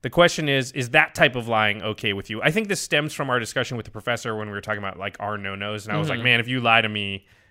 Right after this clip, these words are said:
Speaker 1: it might be blood feud forever." But I was referring to, like, overt lying, like, you say you won't attack me, then you attack it. Or you say, "I won't destroy that thing," then you destroy it.
Speaker 2: Yeah, this seems pretty harmless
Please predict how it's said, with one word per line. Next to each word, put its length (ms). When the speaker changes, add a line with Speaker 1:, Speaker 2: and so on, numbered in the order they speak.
Speaker 1:
it 140
might 160
be 80
blood 260
feud 200
forever." 600
But 100
I 60
was 200
referring 420
to, 220
like, 320
overt 460
lying, 400
like, 320
you 100
say 160
you 140
won't 120
attack 300
me, 100
then 180
you 120
attack 240
it. 100
Or 60
you 80
say, 160
"I 80
won't 180
destroy 300
that 160
thing," 180
then 140
you 80
destroy 400
it. 100
Speaker 2:
Yeah, 340
this 280
seems 500
pretty 320
harmless 760